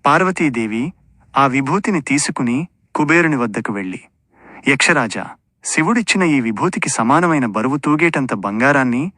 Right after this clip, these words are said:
నగలను నాకివ్వు" అని అడిగింది. నవనిధులకు అధిపతి అయిన కుబేరుడు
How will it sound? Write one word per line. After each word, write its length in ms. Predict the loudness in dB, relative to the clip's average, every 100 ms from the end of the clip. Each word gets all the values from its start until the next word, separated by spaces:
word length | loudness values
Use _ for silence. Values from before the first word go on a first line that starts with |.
| _ _
నగలను 380 | -2 2 2 0
నాకివ్వు" 520 | -2 -4 -6 -8 -12 -16 _ 0
అని 120 | 0
అడిగింది. 460 | 0 -4 -8 -12 -18 _ _ -2
నవనిధులకు 680 | 2 2 2 0 0 0 0
అధిపతి 460 | -2 -4 -2 0
అయిన 160 | 0 -2
కుబేరుడు 640 | -2 0 2 2 -2 -8